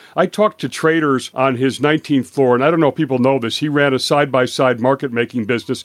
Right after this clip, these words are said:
that was completely honest and more ethical than the average business on Wall Street. At the same time this thing was going on, I couldn't find anybody up there who understood what the split strike conversion strategy was,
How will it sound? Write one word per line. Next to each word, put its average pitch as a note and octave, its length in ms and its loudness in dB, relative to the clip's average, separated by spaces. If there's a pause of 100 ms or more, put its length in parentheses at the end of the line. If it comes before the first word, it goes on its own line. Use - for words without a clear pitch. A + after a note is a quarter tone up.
(220)
that D3+ 120 0
was B2+ 180 -4
completely D#3 800 -4
honest C3 500 0 (240)
and F3+ 400 0
more F3+ 400 2
ethical C3 580 -2 (280)
than B2+ 260 2
the C3 160 2
average C3+ 400 0
business C3+ 340 0
on A#2 160 0
Wall C3+ 220 2
Street. A#2+ 220 -8
At A2+ 40 -10
the A#2 60 -12
same C#3 300 0
time B2 240 0
this D3+ 180 0
thing A2+ 180 -2
was G#2 140 -6
going G#2+ 300 -2
on, G#2+ 180 -2 (240)
I F#3+ 100 2
couldn't G#3 260 -2
find F#3+ 260 0
anybody E3+ 320 0
up - 160 -2
there F#3 180 2
who C#3+ 160 2
understood D3 540 0
what C#3 140 0
the - 100 -4
split - 400 -4
strike D#3 420 -2
conversion A#2+ 680 0
strategy D#3 560 -2
was, G2+ 360 -4